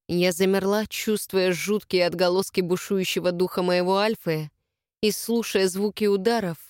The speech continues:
хруст костей и сдавленные предсмертные стоны Астры.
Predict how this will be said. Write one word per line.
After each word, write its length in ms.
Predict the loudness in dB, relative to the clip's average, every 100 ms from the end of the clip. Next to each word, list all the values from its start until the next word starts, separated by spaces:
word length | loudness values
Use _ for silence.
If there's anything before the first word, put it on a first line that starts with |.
| _ _ -10
хруст 400 | -2 0 0 0
костей 680 | 0 0 -2 -2 -2 -4 _ _ _ _
и 100 | 0
сдавленные 760 | 0 0 0 2 0 0 0 -2
предсмертные 720 | -2 -4 0 2 2 2 0
стоны 500 | 0 0 2 2 0 -2
Астры. 680 | -2 0 -2 -6 -6 -6